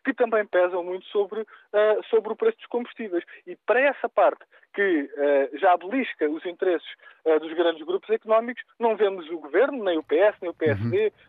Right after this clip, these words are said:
Speaker 1: nem a Iniciativa ne-, Liberal, nem o Chega, a terem qualquer tipo de propostas como aquelas que o P C P apresentou.
Speaker 2: Duarte Alves,
Speaker 1: Propostas
Speaker 2: obrigado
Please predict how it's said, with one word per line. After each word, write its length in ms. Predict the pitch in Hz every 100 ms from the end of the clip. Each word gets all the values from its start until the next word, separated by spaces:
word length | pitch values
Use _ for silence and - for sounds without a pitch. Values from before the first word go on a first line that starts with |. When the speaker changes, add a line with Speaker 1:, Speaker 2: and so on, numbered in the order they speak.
| -
Speaker 1:
nem 80 | 185
a 40 |
Iniciativa 460 | 185 - - 147 156
ne-, 160 | 165
Liberal, 440 | 147 165 160 143 143
nem 100 | 175
o 60 |
Chega, 420 | 185 - 233 247 247 - -
a 80 | 226
terem 180 | 247 254
qualquer 300 | 254 254 254
tipo 260 | - - -
de 60 |
propostas 480 | - 269 262 269 285
como 160 | 277 285
aquelas 220 | 269 262
que 80 | 254
o 20 |
P 100 | 269
C 140 | - 262
P 140 | 277
apresentou. 640 | 262 233 254 254 214 202 - -
Speaker 2:
Duarte 260 | 127 131
Alves, 180 | 135 123
Speaker 1:
Propostas 20 | 139
Speaker 2:
obrigado 500 | 131 127 131 123